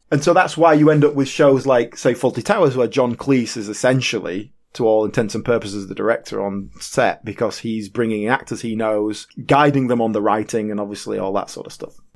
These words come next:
Michael Mills is much more your old-fashioned, look, go where I tell you to stand,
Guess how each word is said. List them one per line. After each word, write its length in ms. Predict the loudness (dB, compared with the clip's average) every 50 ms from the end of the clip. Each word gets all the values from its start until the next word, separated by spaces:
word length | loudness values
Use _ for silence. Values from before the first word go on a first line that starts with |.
| -6 _
Michael 360 | 2 4 4 4 4 4 4
Mills 280 | 6 6 6 4 4 0
is 100 | -2 -2
much 220 | -2 -2 -2 -2
more 180 | 0 2 2 4
your 120 | 4 4
old-fashioned, 920 | 4 2 0 0 0 0 0 0 -2 -4 -4 -2 -2 -4 -4 -6 -8 -12 -14 -18 -20 -20 -12 -2
look, 280 | 0 0 0 0 -2 -8 -18 -20 -18 -2
go 220 | 2 4 6 6 8
where 220 | 8 6 6 6
I 80 | 4 2
tell 240 | 2 2 2 4 4
you 100 | 2 0
to 140 | -2 -6 -6
stand, 880 | -6 -10 -12 -2 2 2 4 4 4 2 2 2 0 -2 -4 -8 -12